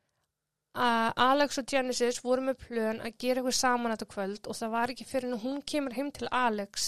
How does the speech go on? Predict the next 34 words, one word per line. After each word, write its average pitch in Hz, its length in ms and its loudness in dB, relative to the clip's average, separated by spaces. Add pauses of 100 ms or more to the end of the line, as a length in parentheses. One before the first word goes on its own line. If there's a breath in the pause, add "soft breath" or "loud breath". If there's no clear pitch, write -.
seinni 254 420 -6
part 214 240 -4
þennan 226 320 -4
dags - 420 -6
að 240 200 -4
það 226 80 -6
kemur 247 400 0
í 226 40 -2
ljós 226 300 -2
að - 80 -6
enginn 226 340 -4
veit 214 220 -4
hvar 208 160 -6
Alex 202 320 -4
er. - 220 -6 (1600)
Mamma 277 280 4
hans - 180 0
fór 277 240 2 (220)
strax - 720 -2
út 262 400 -6
á 233 100 -2
flakk, - 560 -10 (280)
fór 247 260 4
á 226 140 6
alla 247 160 -6
staði 233 400 2
sem 233 140 -6
hún 220 100 -4
vissi 226 320 0
að 214 80 -2 (160)
Alex 220 280 -4
nyti 220 280 -4
sín 214 180 -6
einn, 202 260 -6